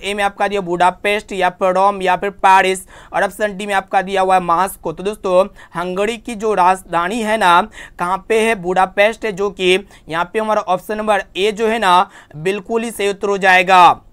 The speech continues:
अब आइए फ्रेंड, देखते हैं यहाँ पे बाईस नंबर प्रश्न को देखिएगा, क्वेश्चन से कराए कि वर्साई की संधि कब हुई थी? तो दोस्तों, वर्साई की जो संधि हुई थी ना, सन उन्नीस सौ उन्नीस ईस्वी में हुई थी, जो कि यहाँ पे बी वाला ऑप्शन जो है ना, यहाँ पे हमारा,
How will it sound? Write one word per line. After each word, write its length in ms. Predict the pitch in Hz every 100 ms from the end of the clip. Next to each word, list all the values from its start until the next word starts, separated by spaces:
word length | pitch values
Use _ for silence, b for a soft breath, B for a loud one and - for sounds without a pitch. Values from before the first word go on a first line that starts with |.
| B B B B
अब 160 | 170 190
आइए 220 | 170 202
फ्रेंड, 440 | 220 220 233 233 220
देखते 300 | 185 180 214
हैं 60 |
यहाँ 140 | 220 -
पे 280 | 190 185 226 - -
बाईस 420 | 143 160 175 214 233
नंबर 220 | 220 220
प्रश्न 180 | 196 220
को 80 |
देखिएगा, 420 | 185 185 180 220 220
क्वेश्चन 340 | 202 196 214
से 120 | 226
कराए 200 | 202 170
कि 280 | 147 180 220 233 _ _ _ _ _ _ - b b b b
वर्साई 500 | 147 185 202 214 214
की 160 | 226 254
संधि 380 | 220 208 202 233
कब 220 | 226 214
हुई 180 | 208 208
थी? 180 | 214 160
तो 120 | 185
दोस्तों, 460 | 220 - 196 190 208 B - 156
वर्साई 480 | 185 190 202 196 226
की 140 | 233
जो 140 | 240
संधि 320 | - 190 190 220
हुई 220 | 202 220
थी 140 | 247
ना, 140 | 254 226
सन 220 | 214 220
उन्नीस 320 | 185 214 208
सौ 60 | 208
उन्नीस 280 | 202 220
ईस्वी 260 | 214 190 226
में 100 | 226
हुई 200 | 202 214
थी, 340 | 196 185 180 B B 147
जो 180 | 180 202
कि 120 | 220
यहाँ 180 | 208 202
पे 140 | 220
बी 140 | 196
वाला 180 | 202 220
ऑप्शन 340 | 208 196 190 220
जो 160 | 208
है 60 | 233
ना, 60 |
यहाँ 220 | 226 190 185
पे 60 | 214
हमारा, 400 | 208 180 180